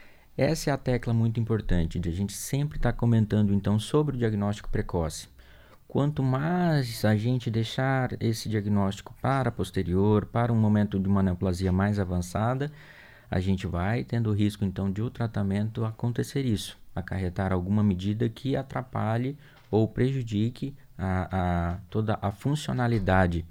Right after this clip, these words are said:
desse sistema da cavidade oral, da, da parte da deglutição, da parte da fala, da parte da respiração. É, então, veja, o estadiamento, a invasão,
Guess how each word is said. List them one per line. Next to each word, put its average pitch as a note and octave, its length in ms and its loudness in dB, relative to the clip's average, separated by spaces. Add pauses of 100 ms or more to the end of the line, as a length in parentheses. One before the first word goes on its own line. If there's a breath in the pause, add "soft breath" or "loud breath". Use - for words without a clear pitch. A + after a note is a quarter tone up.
(180 loud breath)
desse F2+ 280 -2
sistema F2+ 560 -2
da F#2 100 -4
cavidade E2 460 -4
oral, F#2+ 480 2
da, - 160 -4 (280 loud breath)
da F#2+ 80 0
parte F2 280 2
da E2 80 6
deglutição, F2+ 760 0
da E2+ 100 -2
parte F2+ 320 -4
da F2 120 0
fala, F2 420 -2
da F2 100 -4
parte F2+ 280 -6
da F#2 80 0
respiração. F#2+ 680 0 (640 loud breath)
É, E2+ 720 0
então, G2 360 0 (140)
veja, F2+ 260 -2 (200)
o B2+ 200 0 (140)
estadiamento, G#2 1040 2 (400 loud breath)
a F2+ 100 0
invasão, G2 920 2